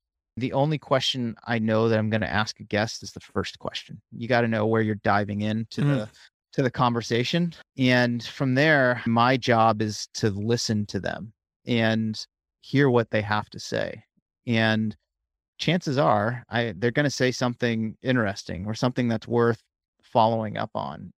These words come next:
Speaker 1: And oftentimes, like, that's what dictates my next question. I don't have a list of, you know, ten questions or twenty questions that I wanna ask someone. My job as, as a host is to listen to my guest and to follow up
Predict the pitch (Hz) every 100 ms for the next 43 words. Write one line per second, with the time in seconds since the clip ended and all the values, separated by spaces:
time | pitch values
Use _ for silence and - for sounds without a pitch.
0 | - 123 113 110 110 107 _ _ _ _
1 | _ 135 156 139 - 113 113 113 101 117
2 | 123 - 131 120 - 113 - 107 - 110
3 | 104 101 107 _ _ _ _ _ - 107
4 | - - 107 - 123 147 110 127 107 117
5 | 113 - 101 98 104 - _ - 127 101
6 | - 113 107 - 104 - 107 104 101 -
7 | 117 104 - 120 - 104 104 110 107 104
8 | 104 - 110 110 - 104 98 87 _ -
9 | - - 110 110 123 113 110 107 107 107
10 | 107 113 107 95 - 143 120 110 - -
11 | 110 - 101 107 113 - 110 107 - 104
12 | 104 107 - - - 110 101 101 123 123
13 | 110 - 107 - - - 113 110 107 110